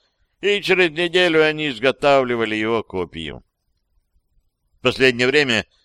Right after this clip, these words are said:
они даже наловчились делать тюнинг оружия, закупая части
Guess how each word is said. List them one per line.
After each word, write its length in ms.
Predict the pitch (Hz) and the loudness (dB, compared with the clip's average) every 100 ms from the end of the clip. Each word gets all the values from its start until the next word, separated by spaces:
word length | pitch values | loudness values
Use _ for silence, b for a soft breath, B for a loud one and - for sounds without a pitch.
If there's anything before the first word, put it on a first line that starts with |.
| _ | _
они 280 | 95 117 123 | -4 -4 -2
даже 320 | 117 110 120 | -2 0 0
наловчились 680 | 117 113 113 104 143 135 107 | 0 0 0 -4 -6 -6 -6
делать 420 | 95 120 120 - - | -4 -2 -2 -4 -6
тюнинг 460 | 139 127 117 107 | -4 -4 -6 -2
оружия, 600 | 131 131 101 76 67 65 - _ _ | -2 -2 -6 -12 -16 -18 -20 _ _
закупая 580 | 82 110 104 101 107 98 | -2 -2 -2 -2 2 2
части 500 | - 151 135 104 98 | 2 0 0 -6 -12